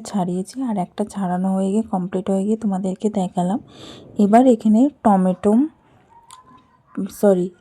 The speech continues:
লঙ্কা আর পেঁয়াজ এখানে অ্যাড করছি, আর একটুখানি ধনেপাতা,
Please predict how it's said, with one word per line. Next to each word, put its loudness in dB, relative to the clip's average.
লঙ্কা 2
আর 0
পেঁয়াজ 0
এখানে 2
অ্যাড 4
করছি, 0
আর 4
একটুখানি 4
ধনেপাতা, 4